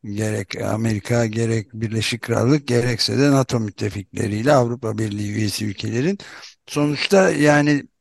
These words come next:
bütün mesele şeymiş, öyle nükleer silahların yayılmasının önlenmesi anlaşmasının hükümlerini ihlal etmiyormuş.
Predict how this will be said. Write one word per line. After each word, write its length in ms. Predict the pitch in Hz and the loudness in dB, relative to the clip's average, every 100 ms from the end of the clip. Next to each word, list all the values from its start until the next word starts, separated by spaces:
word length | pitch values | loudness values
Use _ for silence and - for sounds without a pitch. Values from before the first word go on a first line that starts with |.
| _ _ _ _ | _ _ _ _
bütün 240 | 156 - 196 | -8 -4 0
mesele 480 | 151 127 135 160 170 | 2 4 4 6 4
şeymiş, 400 | 156 139 113 123 | 2 2 0 -2
öyle 200 | 120 120 | -2 -2
nükleer 300 | 117 135 135 | 0 2 4
silahların 600 | 127 123 120 123 127 113 - - - - | 2 2 4 4 4 2 -4 -20 -18 0
yayılmasının 880 | 117 127 123 123 117 127 123 120 - | 4 6 6 4 2 2 2 0 0
önlenmesi 640 | 139 120 120 120 120 135 | 2 2 2 0 0 0
anlaşmasının 580 | 120 117 113 123 - 120 | 0 0 -2 -4 -2 -2
hükümlerini 560 | - 120 117 117 117 | 2 2 2 2 0
ihlal 340 | 107 92 113 123 | -2 0 2 4
etmiyormuş. 640 | 180 226 208 196 202 185 | 2 2 2 2 2 -2